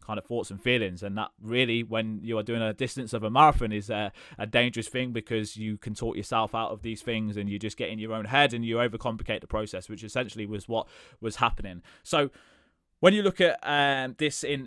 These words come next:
walks of life, it's like, what, I, what, what environment do you, uh, surround yourself in right now? Not just from a training point of view. I mean, in every area of your life. And of course, you can't always control the people you're around and everything like that. But,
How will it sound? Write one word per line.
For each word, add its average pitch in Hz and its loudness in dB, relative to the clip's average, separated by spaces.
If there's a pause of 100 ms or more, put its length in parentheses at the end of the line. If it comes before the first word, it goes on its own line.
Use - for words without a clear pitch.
walks 143 -4
of 117 -6
life, 156 4
it's - -8
like, 131 -2
what, 151 -2 (300)
I, 151 0
what, 160 0
what 160 4
environment 151 4
do 120 -6
you, 120 -2 (120)
uh, 120 -2
surround 127 -2
yourself 117 -2
in 110 -4
right 107 -4
now? 101 -6
Not 180 2
just - -4
from 180 4
a 139 2
training 165 8
point 131 -2
of 104 -10
view. 98 -8
I 113 -6
mean, 127 -6 (340)
in 143 0
every 143 -2
area 127 0
of 107 -8
your 113 -2
life. 107 -4
And 113 -6
of 120 -10
course, 151 -4
you 117 -10
can't 143 -2
always 131 -2
control 123 2 (180)
the 113 -10
people 127 4
you're 123 0
around 123 2
and 127 -2
everything 123 -8
like 113 -8
that. 143 -6
But, 135 -6